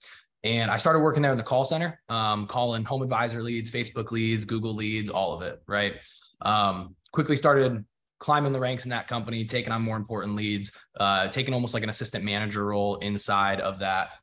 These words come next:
call center, our sales team, et cetera. Also took over all their Facebook ads,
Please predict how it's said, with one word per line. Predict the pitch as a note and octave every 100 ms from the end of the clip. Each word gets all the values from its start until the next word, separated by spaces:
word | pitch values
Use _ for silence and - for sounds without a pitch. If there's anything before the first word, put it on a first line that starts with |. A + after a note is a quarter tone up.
| -
call | A#2 G#2
center, | - G#2+ G2+
our | F#2
sales | F#2+ G#2 G2+ G2+
team, | A2
et | F2+
cetera. | - G2+ A#2 C#3 C3+ - _ _ _ -
Also | C#3 C#3
took | C3+ C3+
over | A#2+ A2+
all | G#2
their | G#2
Facebook | - E3+ D#3+ D#3
ads, | D#3 D3+ D3